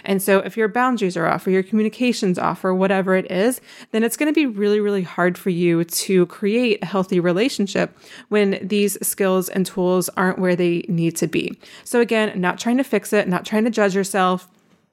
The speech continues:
Let's just rank where each of these categories are in your love life. And again, I have all these categories written down in the workbook at veronicagrant dot com forward slash podcast challenge if you want to grab them there.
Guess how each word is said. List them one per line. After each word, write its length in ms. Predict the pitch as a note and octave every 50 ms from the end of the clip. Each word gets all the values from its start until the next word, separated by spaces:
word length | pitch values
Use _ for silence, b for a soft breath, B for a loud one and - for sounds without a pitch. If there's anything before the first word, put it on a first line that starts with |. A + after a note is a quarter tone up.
| _ _ -
Let's 260 | G#3+ G#3+ G#3+ - -
just 220 | C4 B3+ B3 - G#3
rank 320 | F#3+ F#3+ F3+ F3+ F3+ -
where 320 | G3 F3 G3 F#3 F#3 F#3 -
each 220 | F#3+ F3+ - -
of 100 | G3+ E3+
these 240 | F3 F3+ F3 F3 -
categories 580 | - - E3+ E3+ F3 F3 - E3+ E3+ E3+ E3 - -
are 220 | - E3 E3 E3
in 120 | - D#3+ E3
your 140 | D#3+ E3
love 260 | D3+ D3+ C3 D3+ - -
life. 280 | - - - - - B B B B B B B
And 100 | G3+ G3+
again, 180 | F#3 A3 G#3
I 100 | F3 G3
have 220 | G3 G3+ G#3 G#3 G#3
all 120 | A3+ A#3
these 160 | B3+ B3 -
categories 640 | - A3 F#3+ F#3 F#3+ F3 G3 F#3 F#3 F#3 F3 - -
written 180 | F#3+ - G3+ F3
down 380 | - F#3+ F3 E3+ F3 F#3 G#3
in 140 | - F#3 F3+
the 100 | F3+ E3+
workbook 440 | E3+ F3 E3+ - - A#3+ A#3 A#3 -
at 140 | - G3+ -
veronicagrant 520 | F#3+ F#3 F3 F#3 G3 F3 - F3+ F3 F3+
dot 180 | - G3 - -
com 320 | - - F3 F3+ F#3 F#3+
forward 320 | F#3 - F#3+ F3 F3 E3+
slash 260 | - - F3 F3 F3 -
podcast 520 | - - E3+ E3+ - - D#3+ F3 - -
challenge 380 | - D#3 E3+ G#3+ C4+ D4+ C4+ -
if 120 | - -
you 100 | G3 F#3+
want 220 | F#3 F3 - -
to 400 | - - F3+ F3+ F3+ F3 F3 F3
grab 260 | - - E3 D#3+ E3 -
them 220 | - E3+ E3 D#3+
there. 260 | F3+ F#3 A3+ D4+ F4